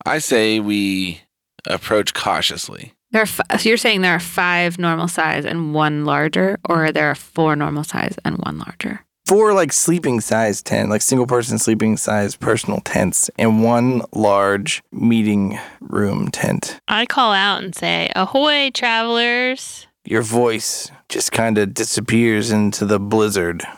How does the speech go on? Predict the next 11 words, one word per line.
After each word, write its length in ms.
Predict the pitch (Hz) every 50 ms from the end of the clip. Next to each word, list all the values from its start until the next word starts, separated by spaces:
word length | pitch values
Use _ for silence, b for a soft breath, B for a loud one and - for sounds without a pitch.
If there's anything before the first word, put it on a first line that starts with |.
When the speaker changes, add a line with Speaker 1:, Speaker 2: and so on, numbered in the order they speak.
| _ _ _ _ _ _ _ _ _
Speaker 4:
Wow. 400 | 196 190 185 185 180 180 185 202 - - _ _ _ _ _
Speaker 3:
It's 200 | - 135 131 -
loud 320 | 123 120 117 113 107 107 104
outside 420 | - - - - - 95 98 95
right 140 | 90 98 90
now. 300 | 90 50 - - - - _ -
Speaker 4:
Okay. 240 | 196 190 - - - - _ _ _ _
Speaker 3:
The 140 | - 120 123
wind 320 | 120 127 135 139 139 131
is 180 | 117 113 107 107
whipping. 640 | 107 123 139 135 123 127 120 113 107 104 104 104